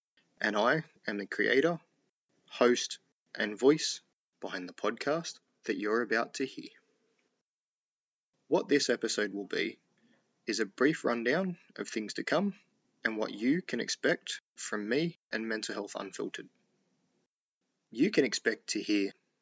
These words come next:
uncensored, unscripted, and completely unfiltered conversations with various guests about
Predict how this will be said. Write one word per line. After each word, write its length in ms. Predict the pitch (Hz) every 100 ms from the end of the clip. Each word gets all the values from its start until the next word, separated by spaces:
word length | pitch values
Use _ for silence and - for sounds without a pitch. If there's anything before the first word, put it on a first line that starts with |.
| _ _ _ _ _ -
uncensored, 720 | 120 127 - 117 - 185 185 - _ _ _ _ _ -
unscripted, 720 | 120 110 - 165 - 101 95 95 _ _ _ _ _ _ _
and 180 | 120 107
completely 720 | 117 110 - 123 117 107 - _ _ _ 120
unfiltered 800 | 110 101 - 165 160 - 98 95 _
conversations 920 | - 104 98 - 107 101 98 92 - - -
with 160 | 110 -
various 460 | 107 98 95 90
guests 540 | - 160 - - - - _ -
about 300 | - 98